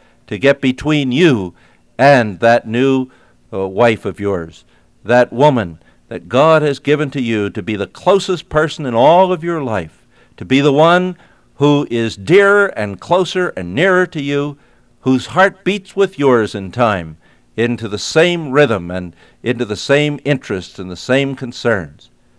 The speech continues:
That's your job, husband. Your job is to see to it that your wife has no problem with her mother-in-law, and to see to it that your mother-in-law has no problem with your wife.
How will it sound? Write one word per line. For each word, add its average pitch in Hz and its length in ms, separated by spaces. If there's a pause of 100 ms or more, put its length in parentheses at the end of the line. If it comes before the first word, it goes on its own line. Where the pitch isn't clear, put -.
(160)
That's 180 280
your 202 180
job, 180 400
husband. 123 520 (260)
Your 175 260
job 131 560 (360)
is 131 220
to 123 100
see 175 300
to 202 240
it 131 120
that 123 140
your 113 160
wife 110 340
has 120 260
no 120 180
problem 104 480
with 107 160
her 104 120
mother-in-law, 101 680 (340)
and 120 100
to 147 80
see 175 240
to 220 240
it 147 140
that 127 160
your 123 140
mother-in-law 113 600
has 110 240
no 107 160
problem 101 520 (540)
with 120 260
your 101 140
wife. 98 480